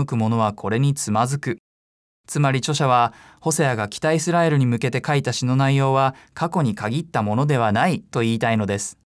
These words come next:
これは神の性質と目的、そして人間の性質についての深い真理なのです。そして神は人間の罪を義をもって裁きますが、究極の目的はご自分の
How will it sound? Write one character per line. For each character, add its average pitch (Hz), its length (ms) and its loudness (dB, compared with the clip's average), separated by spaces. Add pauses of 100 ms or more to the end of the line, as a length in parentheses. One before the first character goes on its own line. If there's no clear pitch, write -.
(520)
こ 117 120 -6
れ 127 80 0
は 143 260 0 (180)
神 160 300 0
の 113 120 0
性 123 320 -2
質 - 220 -6
と 151 100 -2
目 110 240 -4
的、 - 380 -8 (220)
そ 165 120 -4
し 143 60 -4
て 170 160 0
人 160 240 2
間 202 140 4
の 202 100 4
性 196 220 2
質 190 180 -2
に 190 140 2
つ 208 100 -2
い 196 80 0
て 170 80 -2
の 110 180 0
深 139 300 -2
い 156 80 0
真 143 320 0
理 143 100 2
な 113 120 2
の 110 100 0
で 98 140 -2
す。 - 180 -6 (480)
そ - 140 -4
し - 80 -4
て 123 240 0 (240)
神 143 260 2
は 104 100 -2
人 110 300 0
間 156 160 0
の 151 80 0
罪 156 300 0
を 127 200 2 (220)
義 135 220 0
を 185 120 4
も 139 120 4
っ 151 40 -2
て 139 140 -4
裁 127 160 -2 (100)
き 160 120 -2
ま 151 100 2
す 147 100 -2
が、 117 220 0 (220)
究 185 240 -2
極 208 200 0
の 196 100 4
目 185 200 2
的 185 220 -2
は 170 200 2 (200)
ご 110 100 -2
自 113 160 -2
分 139 200 2
の 135 120 2